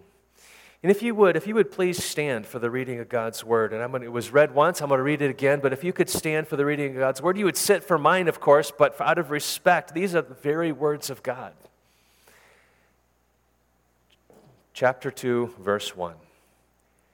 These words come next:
"You were dead in the trespasses and sins in which you once walked, following the course of the world, following the prince of the power of the air,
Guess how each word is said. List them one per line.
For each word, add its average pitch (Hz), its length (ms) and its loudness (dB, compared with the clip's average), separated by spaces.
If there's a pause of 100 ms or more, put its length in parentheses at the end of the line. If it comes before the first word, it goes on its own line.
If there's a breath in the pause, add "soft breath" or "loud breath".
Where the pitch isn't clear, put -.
(460)
"You 143 180 0
were 160 160 4
dead 110 500 2 (440)
in 117 140 -2
the 113 60 0
trespasses 147 760 2
and 127 120 -8
sins 131 440 -2
in 120 80 -4
which 127 260 0
you 120 80 -4
once 120 380 -4
walked, 90 580 -8 (600)
following 151 440 6
the 147 60 0
course 143 400 2
of 127 60 -10
the 135 80 -2
world, 107 360 0
following 139 380 2
the 120 80 -6
prince 139 320 -6
of 123 60 -12
the 98 60 -6
power 139 300 0
of 139 80 -2
the 120 180 -6
air, 110 340 -6